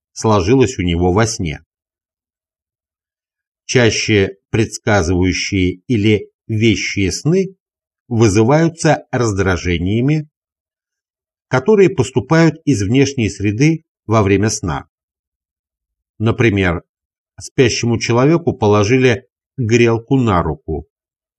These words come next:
Ему приснилось, будто он руками сбрасывал с себя пламя, охватившее его. Другому человеку грелку приложили к ногам,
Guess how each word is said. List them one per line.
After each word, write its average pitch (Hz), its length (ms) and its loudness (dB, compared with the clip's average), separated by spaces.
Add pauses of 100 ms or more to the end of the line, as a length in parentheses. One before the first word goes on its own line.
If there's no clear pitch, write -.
(760)
Ему 135 280 4
приснилось, 135 640 2
будто 139 320 0
он 151 460 0
руками 139 560 2
сбрасывал 107 680 0
с - 140 -8
себя 104 260 -2
пламя, 87 560 0 (180)
охватившее 95 880 -4
его. 73 340 -8 (2500)
Другому 107 560 4
человеку 151 960 2
грелку 156 500 2
приложили 101 560 2
к 131 140 -6
ногам, 90 500 -4